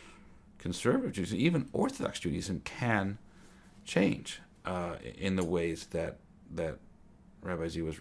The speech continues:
was suggesting. The big s-, the big scar, I think, the big stain on the Orthodox conscience today is the Agunot problem of women, uh, because marriage, uh, is one of the few areas where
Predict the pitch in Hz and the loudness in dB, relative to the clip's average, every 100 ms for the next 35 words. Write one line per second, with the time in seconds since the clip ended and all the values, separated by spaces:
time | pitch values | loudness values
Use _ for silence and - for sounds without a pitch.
0 | - 80 82 71 - - - 92 87 110 | -8 -8 -6 -8 -14 -16 -8 -6 2 6
1 | 170 - - - - - - - - - | 6 4 -8 -14 -16 -20 -20 -20 -20 -16
2 | 90 90 85 - 117 120 - - - 98 | -8 -4 -2 6 6 6 4 -4 -2 4
3 | 143 139 - - - - - - - 110 | 8 6 4 -8 -20 -20 -8 -4 4 8
4 | 113 120 95 87 - - 78 101 92 - | 10 10 8 2 -6 -4 0 0 0 -2
5 | - - 95 98 78 73 73 78 - - | -2 0 2 4 2 -2 -4 -4 -6 -10
6 | - 87 82 - - 80 80 - - - | -6 -6 -6 -8 -8 -6 -6 -8 -8 -4
7 | 85 80 90 104 - 58 62 64 - - | -2 0 2 2 0 -6 -4 -8 -10 -12
8 | - - - - - - - - - - | -20 -20 -20 -20 -20 -20 -20 -20 -20 -16
9 | - 82 82 92 90 76 57 58 80 - | -6 -6 -2 2 2 0 -4 -6 -6 -4
10 | 80 85 104 120 95 - - - - - | -2 4 6 8 6 2 -8 -12 -20 -20
11 | - 82 76 73 - - - 78 90 85 | -14 -10 -10 -10 -14 -16 -14 -4 -2 0
12 | - 107 101 87 82 78 78 80 | 0 0 2 4 2 0 -2 -4